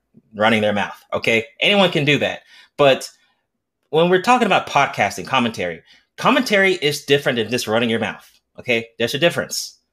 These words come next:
okay? It was not easy before. Before, I could not even do an hour. It was very hard, all right? But now, uh, you know, after, you know, practice and all that stuff, now I can talk about a topic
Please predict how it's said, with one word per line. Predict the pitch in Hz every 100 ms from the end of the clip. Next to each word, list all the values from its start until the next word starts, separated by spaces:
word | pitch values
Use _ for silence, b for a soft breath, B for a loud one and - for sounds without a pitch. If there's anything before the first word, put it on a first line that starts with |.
| _
okay? | 90 120 131 143 b b b _ -
It | 117
was | 120 117
not | 147 180 -
easy | 156 143
before. | 131 101 131 98
Before, | 113 202 202 143
I | 131
could | - 123
not | 127 139 123
even | 123 117 104
do | 117 113
an | 95
hour. | - 95 87 78 -
It | 127
was | 151
very | 165 160
hard, | 131 110 80 - -
all | 95
right? | 107 113 b b b b -
But | 107
now, | 123 202 196 185 - -
uh, | -
you | 120
know, | 104
after, | 113 131 147 135 131 - _ - _
you | 117
know, | 101
practice | 98 120 - 113
and | 113
all |
that | 110
stuff, | - 98
now | 120 165
I | 139 123
can | 123
talk | - 139 139
about | 131
a | 107
topic | - 110 107 101 -